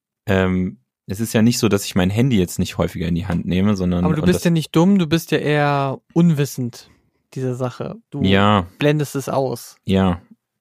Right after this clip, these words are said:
Speaker 2: Ist ja
Speaker 1: Ja.
Speaker 2: nicht so, dass du es nicht theoretisch verstehen würdest.
Speaker 1: Nee, aber es ist, es ist halt, als würde es mich nicht interessieren, so nach dem Motto, ach, Politik, äh, wählen brauche ich eh nicht und es verändert sich eh nichts, sind eh alle gleich und so, so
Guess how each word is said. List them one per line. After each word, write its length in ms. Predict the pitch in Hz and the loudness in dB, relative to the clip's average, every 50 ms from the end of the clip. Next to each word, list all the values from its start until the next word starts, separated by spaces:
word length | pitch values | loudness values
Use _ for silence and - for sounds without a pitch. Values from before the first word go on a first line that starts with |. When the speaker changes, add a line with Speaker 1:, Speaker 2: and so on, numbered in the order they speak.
| _ _ _ _ _ _ _ _ _ - | _ _ _ _ _ _ _ _ _ -8
Speaker 2:
Ist 100 | - - | 0 0
ja 40 | 190 | 2
Speaker 1:
Ja. 40 | 196 | 2
Speaker 2:
nicht 100 | 147 139 | 2 2
so, 60 | 160 | 0
dass 140 | 151 139 - | 0 0 -2
du 40 | 151 | -4
es 60 | 135 | -4
nicht 260 | 147 147 143 - - _ _ | -2 -2 -2 -4 -6 _ _
theoretisch 420 | - 151 143 135 147 143 147 135 - | 0 0 2 2 0 -2 -2 -4 -4
verstehen 500 | - 135 - - 147 143 135 135 127 139 | -6 -8 -4 -2 -2 -2 -2 -2 -6 -6
würdest. 340 | 135 131 - - - - - - - - - - | -8 -8 -8 -10 -12 -14 -18 -20 -20 -20 -20 -6
Speaker 1:
Nee, 500 | - - 113 127 151 175 156 98 90 - | 0 2 4 6 6 4 4 2 0 0
aber 220 | - - 92 98 | 0 2 4 4
es 180 | 101 101 - 104 | 4 2 0 -4
ist, 140 | 113 - | -6 -6
es 300 | - - - 110 107 - | -6 -4 -2 -2 -2 -2
ist 160 | - 117 - - | -6 -6 -2 0
halt, 200 | 127 123 123 - | 0 0 2 0
als 260 | - 101 101 - - | -2 -2 -2 -2 -2
würde 160 | 107 110 120 | -2 -2 -2
es 100 | - - | -2 -2
mich 200 | 123 117 - - | -2 0 0 0
nicht 120 | 117 - | -2 0
interessieren, 440 | - 107 - - 113 - 123 117 104 95 | -2 -4 -4 -4 -2 0 2 4 4 4
so 60 | 92 | 4
nach 160 | 95 95 95 | 4 2 2
dem 140 | - 101 98 | 0 2 2
Motto, 300 | 101 107 - 110 107 - - | 2 2 0 -2 -4 -2 -4
ach, 320 | - - - - - - | -6 -6 -8 -10 -6 -2
Politik, 600 | - 127 107 98 95 - - - 135 131 127 - | 0 2 2 2 0 -2 -2 -4 -4 -4 -4 -4
äh, 280 | - 71 90 95 90 98 | -4 -4 -2 -2 -2 0
wählen 320 | 98 104 110 110 107 101 | 2 4 4 6 4 4
brauche 240 | 95 - - 95 92 | 2 0 -4 -6 -6
ich 140 | 92 - - | -8 -8 -2
eh 160 | - 117 123 123 | 0 2 4 4
nicht 320 | 120 113 107 104 - - | 6 4 4 2 0 -2
und 160 | 92 92 90 87 | -2 0 0 -2
es 100 | 90 - | -2 -6
verändert 380 | - - - 95 101 101 90 - | -8 -6 -2 2 2 2 2 0
sich 160 | - 101 98 | -4 -4 -2
eh 100 | 98 117 | 0 2
nichts, 220 | 120 113 104 - - | 2 2 2 0 -4
sind 100 | 92 85 | -4 0
eh 160 | 80 107 101 | 2 2 2
alle 220 | 80 92 98 92 | 2 2 0 0
gleich 340 | 98 95 92 95 95 - - | 0 0 0 0 0 -2 -4
und 60 | 90 - | -4 0
so, 300 | 95 95 95 85 - _ | 0 0 0 0 -4 _
so 480 | - 95 90 95 101 101 104 92 - | -4 -2 0 2 2 2 0 -2 -6